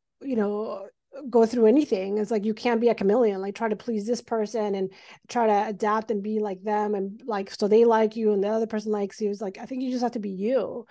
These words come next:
And so no matter what you go through, whether it's surgical training, that would be more, let's say, masculine energy or not,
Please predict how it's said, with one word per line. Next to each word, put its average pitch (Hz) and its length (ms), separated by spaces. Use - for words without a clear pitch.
And 208 140
so 220 180
no 220 100
matter 233 260
what 226 300
you 247 80
go 190 240
through, 185 240
whether 190 260
it's 175 140
surgical 220 500
training, 220 340
that 190 120
would 185 140
be 202 100
more, 190 240
let's 190 140
say, 196 100
masculine 240 720
energy 214 440
or 190 80
not, 214 380